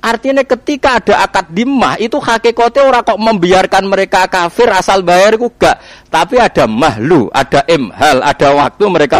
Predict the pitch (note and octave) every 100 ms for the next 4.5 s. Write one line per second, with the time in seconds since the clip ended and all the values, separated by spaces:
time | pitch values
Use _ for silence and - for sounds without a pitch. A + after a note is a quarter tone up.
0 | - C#3 B2+ A2 E3+ D#3 C3 B2+ F3 D#4
1 | _ _ _ _ - G2 - G2 F2+ -
2 | - C3+ B2+ C#3+ B2 G#3 - F#3 D3+ C3
3 | B2+ - C3 C3+ A#2+ D#3+ F#3 C#3+ B2+ D#3
4 | C3+ C3 F#2+ A2+